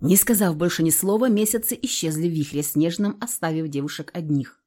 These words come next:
Переглянувшись, они, не сговариваясь, встали из-за стола, да так и застыли на месте. «Мы ведь ничем помочь сейчас не можем», сказала Надя, не зная, кого пытается в этом убедить, себя или Соклановку. «Не знаем даже, в чем причина суматохи».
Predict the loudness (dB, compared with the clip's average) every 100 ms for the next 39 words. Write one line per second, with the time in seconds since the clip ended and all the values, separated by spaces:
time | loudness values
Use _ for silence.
0 | -4 -2 2 4 4 4 2 -4 0 2
1 | 4 4 2 2 0 0 0 0 0 -2
2 | -2 0 0 0 0 -2 -2 -2 -2 -4
3 | -4 -6 -8 -6 -4 -2 -4 -2 0 2
4 | 2 4 2 0 -6 -8 -10 _ _ _
5 | 4 6 6 6 4 4 4 6 6 6
6 | 4 4 4 2 2 2 0 4 4 6
7 | 4 2 2 2 0 _ _ -10 -4 2
8 | 4 6 6 6 4 6 6 6 6 4
9 | 2 -2 -4 -2 -2 -2 -4 -2 -2 0
10 | 0 0 0 0 0 0 0 -2 -2 0
11 | 0 0 0 -2 -2 -2 -2 0 2 0
12 | -2 -8 -8 -10 _ 4 8 8 8 6
13 | 6 6 4 2 2 4 4 2 -2 0
14 | 0 0 -2 0 -4 -4 -10